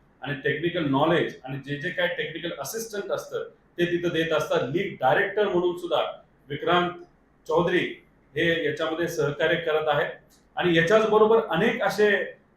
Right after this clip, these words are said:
जे कोचिंग करणारे असतील, नाहीतर ज्यांनी महाराष्ट्राला, अ, महाराष्ट्राच्या टीममध्ये खेळलेले आहेत, असे मुलं मुली तिथं कोचेस म्हणून, तिथं टेक्निकल know how साठी असेल, नाहीतर टीमचे प्रमुख मेंटर म्हणून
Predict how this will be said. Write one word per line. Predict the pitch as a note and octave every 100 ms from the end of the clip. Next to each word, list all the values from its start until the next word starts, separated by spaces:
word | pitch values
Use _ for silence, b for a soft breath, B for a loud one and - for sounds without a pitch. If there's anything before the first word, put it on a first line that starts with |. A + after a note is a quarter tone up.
| - C3+
जे | F3+ F#3 E3 - - _ _ E3
कोचिंग | E3 G#3 G3+ G3
करणारे | E3 F3 E3+
असतील, | D#3+ D3+ E3+ F3 E3+
नाहीतर | D3+ E3
ज्यांनी | D#3+ E3
महाराष्ट्राला, | D#3 C#3 F3 E3+ E3+ E3+ E3+ E3 - C#3+
अ, | C#3+ C#3 C#3
महाराष्ट्राच्या | C3 D#3 E3 - E3+
टीममध्ये | - F3 G#3 G#3 G3
खेळलेले | - D#3 D3+ C#3
आहेत, | C3 - _ _ -
असे | C3 F3+
मुलं | F3 E3 E3+
मुली | E3 E3
तिथं | D#3+ D3+
कोचेस | - - D3+ D3+ F3 E3
म्हणून, | E3+ F3 F3 - _ _ -
तिथं | C#3+ E3 E3 D#3+ D3+ - -
टेक्निकल | D3 E3+ E3+ F3 F3 E3+ - _ B2+
know | D3 D3
how | F3
साठी | E3 E3 E3+
असेल, | E3 E3 F3+ F3+ - _ -
नाहीतर | D#3 E3 G#3 G#3+ - - _ _ _
टीमचे | F3+ G3 G3 G#3 G3+
प्रमुख | F3 G#3 -
मेंटर | D#3 E3+ G3 A3
म्हणून | F3+ D3+ B2